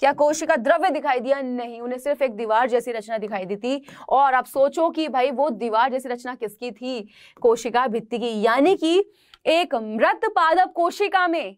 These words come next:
क्या दिखता है? सिर्फ कोशिका भित्ति। और रॉबर्ट हुक को क्या दिखाई दी थी? वही कोशिका भित्ति दिखाई दी थी। क्या कॉन्सेप्ट यहाँ पे क्लियर है? बिल्कुल क्लियर। तो फटाफट से बढ़ते हैं गाइस यहाँ पर आगे। हाँ जी, अब बात यहाँ पे अटकी कहाँ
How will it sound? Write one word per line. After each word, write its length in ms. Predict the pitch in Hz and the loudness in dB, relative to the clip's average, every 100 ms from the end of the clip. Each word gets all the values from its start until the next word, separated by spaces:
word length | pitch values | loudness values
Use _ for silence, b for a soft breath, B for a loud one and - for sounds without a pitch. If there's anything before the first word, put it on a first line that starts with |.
| _ - | _ -4
क्या 160 | 247 | -4
दिखता 240 | 285 247 311 | -4 -8 -12
है? 80 | |
सिर्फ 240 | 302 285 262 | -10 -12 -12
कोशिका 400 | 208 202 214 240 | -12 -12 -10 -6
भित्ति। 260 | 269 277 | -6 -8
और 220 | 208 226 196 | -6 -4 -2
रॉबर्ट 360 | 214 196 240 | -2 0 -2
हुक 100 | 247 | -4
को 120 | 247 | -6
क्या 220 | 214 202 214 | -4 -4 -4
दिखाई 280 | 247 269 | -2 -2
दी 100 | 254 | -2
थी? 140 | 254 302 | -2 -4
वही 240 | 214 202 | -4 -6
कोशिका 420 | 202 185 - 190 | -10 -14 -12 -12
भित्ति 260 | 170 170 175 | -12 -12 -12
दिखाई 320 | 165 170 165 | -12 -12 -12
दी 120 | 165 | -10
थी। 200 | 165 180 185 B B - | -10 -12 -14 B B 0
क्या 160 | 277 | 2
कॉन्सेप्ट 520 | 311 330 302 311 269 | 4 2 2 2 2
यहाँ 180 | 254 240 | 0 0
पे 120 | 226 | 0
क्लियर 340 | 220 220 214 220 | 0 2 2 2
है? 140 | 233 | 0
बिल्कुल 380 | 190 247 269 320 | 0 0 0 -2
क्लियर। 300 | 285 262 294 | 0 2 2
तो 80 | 254 | 0
फटाफट 420 | 247 233 226 262 | 0 -2 0 0
से 320 | 285 311 403 403 B B B | 2 2 2 -2 B B B
बढ़ते 340 | 220 269 285 370 | 2 2 4 2
हैं 300 | 359 349 330 | 4 2 4
गाइस 260 | 311 320 | 2 0
यहाँ 380 | 302 294 302 311 | -4 -6 -4 -2
पर 300 | 294 311 330 | 0 2 2
आगे। 840 | - 226 226 226 196 269 254 185 - b b b - | 0 -2 -2 -4 -2 0 0 -2 -14 b b b 0
हाँ 180 | 320 | 2
जी, 240 | 339 320 311 | 2 2 0
अब 180 | - 453 | 0 0
बात 340 | 254 302 403 453 | 2 4 4 2
यहाँ 260 | 415 415 | 0 0
पे 220 | 427 453 392 | 0 0 0
अटकी 280 | 311 403 | 0 -4
कहाँ 440 | 403 339 339 381 | 0 -2 0 -2